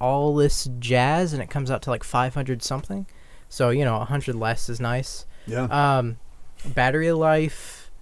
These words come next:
Speaker 1: I've heard a lot of bad things, but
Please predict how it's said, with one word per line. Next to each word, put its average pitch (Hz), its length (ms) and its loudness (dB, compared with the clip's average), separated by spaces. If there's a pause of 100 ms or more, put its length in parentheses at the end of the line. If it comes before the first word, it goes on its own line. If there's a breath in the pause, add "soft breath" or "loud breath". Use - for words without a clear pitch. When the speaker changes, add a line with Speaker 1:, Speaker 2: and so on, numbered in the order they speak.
(960 soft breath)
Speaker 1:
I've 131 200 0
heard 143 180 0
a 131 40 0
lot 127 180 4
of 131 40 -2
bad 139 220 -2
things, 156 360 -4
but 123 260 0